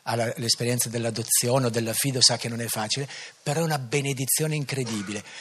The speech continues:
per noi come coppia e per i figli biologici. È una benedizione grandissima.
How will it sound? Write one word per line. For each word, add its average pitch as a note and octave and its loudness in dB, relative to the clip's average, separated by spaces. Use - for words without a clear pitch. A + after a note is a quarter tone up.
per C#3 4
noi D3+ 2
come C3 0
coppia E3+ 2
e C#3 -2
per C3 4
i B2+ 2
figli A2+ -2
biologici. G#2 -2
È - -8
una C3 -2
benedizione B2 -2
grandissima. G2+ -2